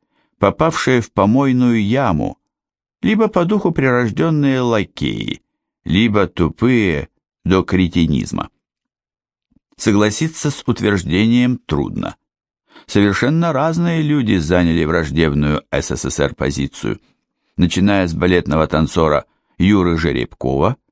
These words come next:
который возглавил управление делами русской эмиграции в Париже, до генералов Шкуро, Краснова, Туркула, от уже упомянутого писателя Мережковского,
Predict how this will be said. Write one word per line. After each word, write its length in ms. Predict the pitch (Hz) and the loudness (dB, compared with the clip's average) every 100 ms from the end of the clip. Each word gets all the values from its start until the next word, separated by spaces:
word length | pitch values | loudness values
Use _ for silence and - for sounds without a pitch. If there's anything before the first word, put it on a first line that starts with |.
| _ _ _ _ - | _ _ _ _ -4
который 360 | 110 104 101 | -2 2 2
возглавил 600 | 98 95 92 98 95 92 | 2 0 0 0 2 0
управление 640 | 90 85 85 90 87 90 85 | -2 0 0 2 2 2 2
делами 380 | 80 87 87 82 | 2 2 2 0
русской 400 | 87 85 - 80 | -2 -2 0 0
эмиграции 600 | 78 80 80 - 73 73 | 0 0 0 0 -2 -4
в 120 | - | -4
Париже, 520 | 62 76 82 85 78 _ _ _ _ _ | -4 0 0 -2 -4 _ _ _ _ _
до 160 | - 127 | 0 2
генералов 680 | 117 120 120 113 101 85 - | 4 2 2 0 0 -2 -4
Шкуро, 580 | - - 85 85 110 127 | -6 0 2 4 2 0
Краснова, 840 | - 69 - - 76 113 113 110 - _ _ - | -2 -2 -4 -4 0 0 0 -4 -10 _ _ -2
Туркула, 720 | 107 87 - 73 85 107 123 _ _ _ _ _ _ _ _ - - | 2 2 -2 -2 0 0 -2 _ _ _ _ _ _ _ _ -16 -4
от 200 | 104 110 | -2 0
уже 240 | 104 120 | 2 0
упомянутого 760 | 107 110 113 104 90 87 85 | 0 0 0 0 0 0 0
писателя 680 | 82 80 - 76 69 53 50 - | 0 -2 0 -2 -2 -4 -6 -4
Мережковского, 960 | 80 76 - - 50 - - 78 120 | -2 0 -2 -4 -8 -8 -6 -4 -4